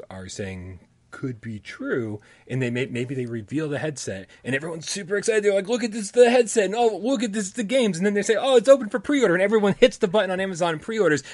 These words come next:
Somebody's gonna go, "Oh, shit." <laughs> Like, this is way more popular than we thought it was gonna be, and they have to up the production. I mean, that gives them plenty of months to, to go, "Okay, you know what? We, we need to talk to our suppliers, talk to our factories, and up the numbers."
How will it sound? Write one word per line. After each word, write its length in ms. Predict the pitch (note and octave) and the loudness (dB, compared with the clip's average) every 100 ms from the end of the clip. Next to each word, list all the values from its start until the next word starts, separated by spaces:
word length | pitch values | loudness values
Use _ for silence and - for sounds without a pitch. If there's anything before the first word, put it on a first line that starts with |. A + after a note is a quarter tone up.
| - - - - | -20 -20 -20 -4
Somebody's 240 | F3+ G#3+ | 0 2
gonna 140 | G3 D3+ | 2 2
go, 160 | A#2+ - - - | 0 -2 -16 -2
"Oh, 100 | D3 | -2
shit." 380 | - - - - _ | -2 -6 -6 -12 _
<laughs> 240 | F3+ - - G3 - | -2 2 4 4 2
Like, 260 | F#3 D3+ - - - | 2 2 -2 -20 -12
this 180 | - F#3 | -8 -6
is 100 | F#3 C#3+ - | -6 -8 -6
way 240 | C#3+ D#3 | -4 -2
more 220 | D3 C#3 | -4 -4
popular 380 | B2+ C3 C3 A#2 | -4 -4 -2 -2
than 100 | A#2+ | 0
we 180 | A#2+ A#2 | 0 0
thought 160 | B2+ B2+ | 0 -2
it 40 | |
was 80 | A#2+ | -2
gonna 240 | A#2+ C3 B2+ | -2 -2 -4
be, 240 | A2 F#2 - _ | -6 -6 -8 _
and 100 | A2+ | -4
they 60 | A#2 | -2
have 160 | A#2 - | -2 -4
to 140 | - | -12
up 100 | - | -14
the 80 | - | -10
production. 500 | A2 F#2+ - E2+ E2 | -8 -8 -10 -16 -12
I 60 | A#2 | -4
mean, 120 | B2 | -2
that 140 | C3 C#3+ | -2 -2
gives 160 | C#3 | -6
them 160 | A#2 G#2 | -6 -8
plenty 380 | - A#2+ A2 G2 | -6 -6 -4 -6
of 100 | F#2+ | -8
months 320 | F#2+ F#2 - | -10 -10 -10
to, 240 | G2 F2 - _ | -8 -10 -16 _
to 100 | - | -10
go, 220 | G#2 F#2 F#2 | -4 -4 -4
"Okay, 180 | G2+ G2+ | -6 -6
you 100 | F#2 | -4
know 120 | G2 | -6
what? 140 | G#2 F#2+ | -6 -8
We, 140 | G2 | -10
we 260 | - G2 G2+ | -10 -12 -10
need 240 | G#2 F#2+ | -10 -10
to 340 | - G2 F2 - _ _ | -12 -12 -12 -16 _ _
talk 280 | - G#2+ G2 | -8 -6 -6
to 120 | G#2+ | -8
our 100 | F#2 | -8
suppliers, 540 | - F2 G2 F#2+ E2+ - | -10 -10 -8 -8 -10 -10
talk 220 | G2 F#2 | -10 -8
to 140 | G2 | -10
our 240 | F2+ F#2 - _ _ | -10 -12 -16 _ _
factories, 640 | - G2 - F2+ E2 E2 - - | -8 -6 -8 -12 -12 -14 -18 -16
and 140 | G2 | -12
up 200 | G2 - | -12 -12
the 80 | F#2+ | -12
numbers." 460 | F2+ F#2 D#2 - | -12 -12 -14 -18